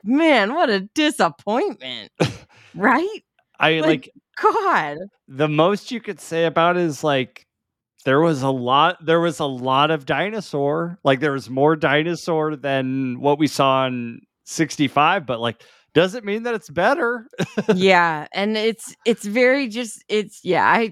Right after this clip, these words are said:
Speaker 1: I have nothing to add about <laughs> that movie, but I will say average score twenty-four percent. That's,
Speaker 2: <laughs>
Speaker 1: like, half of Jurassic Park three, if that tells you
Speaker 2: <laughs>
Speaker 1: anything.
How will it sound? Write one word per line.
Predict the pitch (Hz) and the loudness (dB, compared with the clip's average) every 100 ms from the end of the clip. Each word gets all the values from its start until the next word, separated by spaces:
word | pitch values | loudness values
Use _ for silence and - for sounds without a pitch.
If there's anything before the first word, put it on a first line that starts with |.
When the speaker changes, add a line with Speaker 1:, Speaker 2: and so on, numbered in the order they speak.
| - | -2
Speaker 1:
I | |
have | 220 180 | -2 -2
nothing | 190 165 151 143 | -2 -2 -4 -6
to | 147 | -4
add | 143 135 135 147 | 0 2 2 0
about | 165 180 226 | 0 0 2
<laughs> | |
that | 285 302 285 | 2 2 2
movie, | 294 269 240 214 202 | 2 2 0 -4 -4
but | 190 202 | -2 0
I | 202 | 0
will | 214 | 0
say | 214 226 180 | -2 0 0
average | 170 202 220 233 196 | 2 0 0 -8 -10
score | - 202 | -8 -8
twenty-four | 196 - 202 202 180 170 165 | -8 -6 -2 0 -2 0 0
percent. | 147 139 127 131 135 - | 0 -8 -6 -4 -4 -2
That's, | 185 175 | -2 -2
Speaker 2:
<laughs> | 165 - | -6 -4
Speaker 1:
like, | 190 | -6
half | 160 160 175 170 - | -4 2 4 4 -2
of | 147 - | -20 -14
Jurassic | 156 160 156 151 | -8 -8 -8 -10
Park | - 151 - | -4 -4 -4
three, | 165 165 | 0 0
if | 147 | 2
that | 160 151 | -2 2
tells | 156 151 | 0 2
you | 180 | 2
Speaker 2:
<laughs> | 160 | 2
Speaker 1:
anything. | 165 - 170 165 | 0 -2 -2 -2